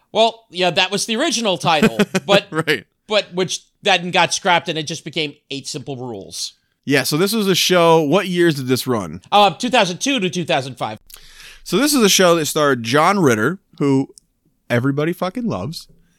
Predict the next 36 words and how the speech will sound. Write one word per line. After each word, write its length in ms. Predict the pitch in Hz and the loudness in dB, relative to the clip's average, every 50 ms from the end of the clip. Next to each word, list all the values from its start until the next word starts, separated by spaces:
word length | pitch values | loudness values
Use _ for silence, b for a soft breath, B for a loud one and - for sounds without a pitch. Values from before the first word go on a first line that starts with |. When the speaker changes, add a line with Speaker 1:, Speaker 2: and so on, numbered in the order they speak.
| _ _ _ _ _ | _ _ _ _ _
Speaker 2:
and 280 | - 120 127 127 127 123 | 0 2 4 4 4 4
Speaker 1:
Yeah. 80 | 247 240 | 2 2
Speaker 2:
Katie 260 | - 135 127 147 185 | 4 4 4 2 2
Sagal, 560 | 180 - 277 233 170 123 107 107 139 196 - - - - - - _ _ _ _ _ - | 0 -2 0 2 2 2 2 2 -2 -4 -8 -12 -20 -20 -20 -20 _ _ _ _ _ -4
who 280 | 143 143 143 139 - - _ _ - | 0 2 2 2 0 -4 _ _ -4
everybody 380 | 110 113 113 131 131 143 151 180 | -2 0 0 2 2 2 0 0
fucking 340 | - - 208 220 - 277 220 | 0 -2 -2 -2 0 0 2
loves, 460 | 135 - 160 147 165 - - - - _ b b b b b b b b b b | 2 2 2 2 -2 -4 -10 -14 -18 _ b b b b b b b b b b
and 420 | - 131 139 139 135 135 135 135 - | 0 2 4 4 4 4 2 2 0
some 240 | - - 185 180 | 0 2 2 2
<laughs> 20 | 185 | 2
kids 500 | - - 170 151 156 165 180 196 - - | 2 2 4 4 4 4 2 0 -2 0
that 260 | 147 135 135 131 107 | 2 4 4 4 4
I 100 | 131 147 | 4 6
didn't 220 | 170 180 175 160 | 6 6 4 4
know 160 | 151 156 147 139 | 4 4 4 4
two 260 | - - 160 156 151 | 2 2 2 4 4
of 120 | 139 123 | 4 2
them. 140 | 123 123 127 | 2 2 4
I 80 | 139 147 | 4 6
only 180 | 147 143 139 135 | 6 6 4 4
knew 380 | 135 143 143 139 135 135 135 | 4 2 2 2 2 2 0
the, 120 | 120 123 120 | 0 -2 0
what's 180 | 131 151 - - | 0 -2 -2 -2
the 100 | 156 131 | -4 -4
blonde 300 | 139 143 143 147 139 - | -2 0 0 -2 -2 -2
chick 240 | - 156 151 135 - - - - - - | -2 -2 -2 -4 -6 -16 -20 -20 -12 -6
that 100 | 147 139 | -2 -2
everyone 280 | 143 143 143 139 139 | 0 2 2 2 4
knows 160 | 139 139 151 | 4 6 6
Speaker 1:
Oh, 40 | 196 | 6
Ka-, 60 | - | 6
Speaker 2:
now 260 | 127 135 135 135 131 131 | 6 6 6 6 6 6
Speaker 1:
Kaylee 200 | 254 240 233 - | 6 4 4 4
Speaker 2:
from 260 | 147 - - - 131 | 6 6 6 6 4
Speaker 1:
Cuoco. 240 | 170 135 127 117 | 2 0 -2 -4